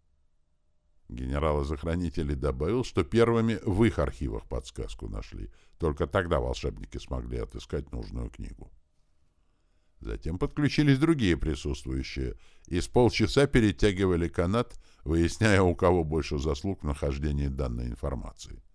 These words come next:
Впрочем, его величество быстро пресек пререкания. Видать,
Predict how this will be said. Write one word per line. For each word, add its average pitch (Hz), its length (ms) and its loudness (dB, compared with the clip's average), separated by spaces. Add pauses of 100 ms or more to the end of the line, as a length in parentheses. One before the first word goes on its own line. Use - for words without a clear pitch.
(1080)
Впрочем, 117 380 2
его 117 240 6
величество 117 440 4
быстро 92 320 0
пресек 80 400 -4
пререкания. 71 840 -4 (640)
Видать, 69 540 -6